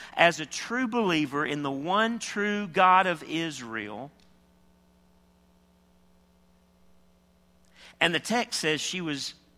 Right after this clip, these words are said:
the mother of Boaz, who married Ruth, whose son was Obed, and right on down to David.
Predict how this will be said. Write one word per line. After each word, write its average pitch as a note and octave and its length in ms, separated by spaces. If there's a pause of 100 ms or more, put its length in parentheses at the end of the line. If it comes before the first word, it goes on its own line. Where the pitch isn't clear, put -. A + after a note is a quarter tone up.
(220)
the B2 60
mother C3+ 580 (580)
of A#2+ 140
Boaz, A2 800 (2000)
who D#3+ 100
married D3+ 300
Ruth, C#3 680 (2500)
whose B2+ 120
son E3 220
was C3+ 100
Obed, E3 240
and G#2+ 320
right D3 160
on C#3 220
down A#2 380
to G#2+ 100
David. F2 440